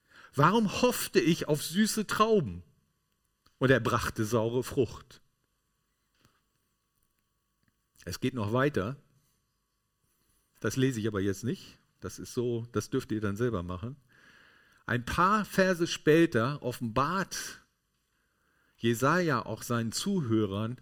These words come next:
was mit dem Weinberg gemeint ist. Es ist nämlich ein Bild auf das Volk Israel. So, und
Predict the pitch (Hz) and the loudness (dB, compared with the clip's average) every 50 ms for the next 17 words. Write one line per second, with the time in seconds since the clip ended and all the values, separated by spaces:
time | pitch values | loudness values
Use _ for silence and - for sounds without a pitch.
0 | _ _ _ 120 120 - - - 123 120 120 120 110 113 127 131 139 147 127 127 | _ _ _ 0 0 0 0 -2 -2 0 0 0 0 2 2 0 0 0 -2 -2
1 | 117 - - - 110 117 131 151 151 - - - - - - - - - - - | -2 -2 -4 -4 -4 -2 -2 -4 -4 -6 -10 -14 -12 -12 -14 -14 -16 -20 -20 -20
2 | _ _ _ _ _ _ _ _ _ _ _ _ _ _ _ _ _ _ - 143 | _ _ _ _ _ _ _ _ _ _ _ _ _ _ _ _ _ _ 0 0
3 | 147 - 208 175 202 214 202 - - 151 151 151 151 131 123 220 262 240 160 131 | 2 2 2 2 2 4 4 4 4 4 4 4 4 6 8 8 10 10 10 10
4 | 151 202 - - - - - - - - - - 147 156 151 190 165 - - - | 10 8 4 -2 -12 -16 -20 -20 -20 -16 -4 -2 0 2 4 2 2 2 2 6
5 | 190 190 190 190 - - 208 202 - - 175 165 95 98 95 87 80 78 - _ | 6 6 6 4 2 -2 -2 0 0 0 0 0 0 -2 -2 -4 -6 -8 -14 _
6 | _ _ _ _ _ _ _ _ _ _ _ _ _ _ _ _ _ _ _ _ | _ _ _ _ _ _ _ _ _ _ _ _ _ _ _ _ _ _ _ _
7 | _ _ _ _ _ _ _ _ _ _ _ _ _ _ _ _ _ _ _ _ | _ _ _ _ _ _ _ _ _ _ _ _ _ _ _ _ _ _ _ _
8 | _ _ _ _ _ _ _ _ _ _ _ _ _ _ _ _ _ _ _ _ | _ _ _ _ _ _ _ _ _ _ _ _ _ _ _ _ _ _ _ _
9 | _ _ _ _ _ _ _ _ _ _ _ _ _ _ _ - - 147 135 127 | _ _ _ _ _ _ _ _ _ _ _ _ _ _ _ 2 4 6 6 6
10 | 123 120 113 - - - - - | 6 2 0 -4 -8 -8 -10 -12